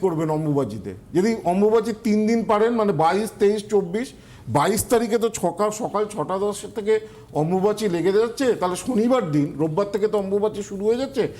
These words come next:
শনিবার দিন বাড়ির ঠাকুরগুলোকে ঢেকে দিন, শনিবার রাত্রে পুজো করার পরে। তারপরে ওই অম্বুবাচী বাইশ তারিখ, তেইশ তারিখ, চব্বিশ তারিখ, এই তিন দিন, বা অথবা অম্বুবাচীতে তিন দিন, বাইশ, তেইশ, চব্বিশ,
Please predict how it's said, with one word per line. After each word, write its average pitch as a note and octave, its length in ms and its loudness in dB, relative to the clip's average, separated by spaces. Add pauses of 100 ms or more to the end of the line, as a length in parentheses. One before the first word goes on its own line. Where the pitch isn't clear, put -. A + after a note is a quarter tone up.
(220)
শনিবার A3+ 500 2
দিন A#3 140 2
বাড়ির F#3 320 0
ঠাকুরগুলোকে E3+ 520 -2
ঢেকে B2+ 240 -2
দিন, F#2+ 160 -10 (100)
শনিবার G#3+ 300 2
রাত্রে D3+ 380 -2 (240)
পুজো G3 200 2
করার D#3 220 2 (100)
পরে। G2 140 -10 (760)
তারপরে A#3+ 760 2 (220)
ওই D#3+ 220 2
অম্বুবাচী F#3+ 500 4
বাইশ E3 500 0
তারিখ, A#3 320 2 (100)
তেইশ F3 380 0
তারিখ, A3 360 2
চব্বিশ D#3 460 0
তারিখ, G#3 300 2 (340)
এই C#3+ 100 2
তিন A3 340 2
দিন, G#2 180 -6 (240)
বা B3+ 140 2
অথবা A#3+ 460 2
অম্বুবাচীতে G#3+ 680 2
তিন B3+ 320 2
দিন, C4+ 160 2 (280)
বাইশ, E3 520 0
তেইশ, G3 320 0
চব্বিশ, E3+ 460 0